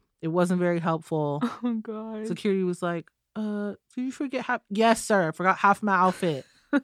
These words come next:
Speaker 1: It's not my moment. It's not, well, and then I glued my eye together at the same time. Talk about that later.
Speaker 2: What?
Speaker 1: Mm-hmm.
Speaker 2: Well, that's, that's, like,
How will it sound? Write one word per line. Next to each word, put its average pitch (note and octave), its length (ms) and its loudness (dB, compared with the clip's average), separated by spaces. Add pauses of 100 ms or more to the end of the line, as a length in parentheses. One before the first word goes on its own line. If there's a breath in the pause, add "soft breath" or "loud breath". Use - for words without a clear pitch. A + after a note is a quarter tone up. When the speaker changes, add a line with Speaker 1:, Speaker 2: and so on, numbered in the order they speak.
(160)
Speaker 1:
It's - 140 -10
not F#3+ 220 6
my F3+ 140 4
moment. E3 380 2
It's - 60 -14
not, E3+ 320 -2
well, F3 200 -2
and F3 180 -4
then F#3+ 100 0
I F3+ 100 0
glued F3 340 2
my D#3 260 2
eye E3+ 60 0
together E3 320 -6
at D#3 60 -6
the D3+ 40 -6
same D#3+ 260 -8
time. - 260 -12 (500)
Talk C3+ 140 -6
about - 180 -12
that F2 120 -14
later. - 220 -12
Speaker 2:
What? D4 420 -2 (160)
Speaker 1:
Mm-hmm. F#3 360 -4 (500)
Speaker 2:
Well, D#4 240 4
that's, C#4 600 -2 (240)
that's, G#3 260 -2
like, G#3+ 240 -2